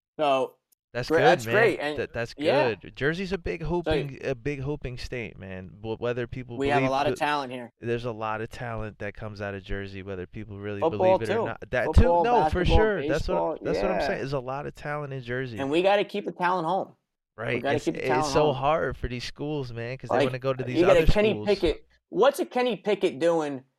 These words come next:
Speaker 1: going to Pittsburgh? And now Kenny Pickett had his Heisman Trophy party at Mad Hatter in Hoboken. So he's,
Speaker 2: Wow.
Speaker 1: we know he's a Jersey guy. Like, let,
Speaker 2: Yeah.
Speaker 1: let's go here. So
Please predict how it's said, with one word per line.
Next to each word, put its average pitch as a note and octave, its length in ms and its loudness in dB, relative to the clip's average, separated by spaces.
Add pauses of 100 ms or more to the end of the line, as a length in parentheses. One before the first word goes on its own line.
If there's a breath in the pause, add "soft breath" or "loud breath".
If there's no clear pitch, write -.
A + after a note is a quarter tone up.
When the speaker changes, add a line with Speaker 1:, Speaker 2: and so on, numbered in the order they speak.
(140)
Speaker 1:
going D#3 200 2
to D3 60 -2
Pittsburgh? C3 500 -4
And C#3 80 -6
now D3+ 140 2
Kenny A3 300 -2
Pickett A3 280 0
had D#3+ 160 4
his C#3 100 0
Heisman D#3 380 0
Trophy E3 360 2
party F#3+ 420 2 (180)
at E3+ 280 4
Mad D#3+ 240 2
Hatter C#3 340 -2
in C3+ 80 -8
Hoboken. C3+ 460 -2 (260)
So - 140 -2
he's, - 80 6
Speaker 2:
Wow. G3+ 420 0
Speaker 1:
we A3 140 0
know C4 180 6
he's A#3+ 100 4
a F#3 40 4
Jersey D3 380 2
guy. C3 260 -2
Like, D#3 220 2
let, G#3 100 0
Speaker 2:
Yeah. G3+ 100 -4
Speaker 1:
let's A3 200 2
go G3 220 6
here. C3 220 -2
So C#3 320 -2